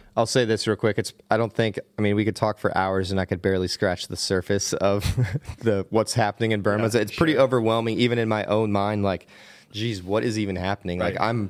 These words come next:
Speaker 1: struggling to articulate and understand all the complexities and nuances myself.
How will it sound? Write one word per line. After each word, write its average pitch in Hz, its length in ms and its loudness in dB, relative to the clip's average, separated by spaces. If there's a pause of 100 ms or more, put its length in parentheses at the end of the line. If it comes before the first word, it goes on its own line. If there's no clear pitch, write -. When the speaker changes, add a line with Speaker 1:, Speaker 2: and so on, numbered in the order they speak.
(140)
Speaker 1:
struggling 101 460 0
to - 100 -2
articulate 95 760 -2
and 92 120 -2
understand 95 840 -4
all 95 260 2
the 92 120 -4
complexities 92 760 -4
and 85 120 -6
nuances 90 580 -4
myself. 87 600 -2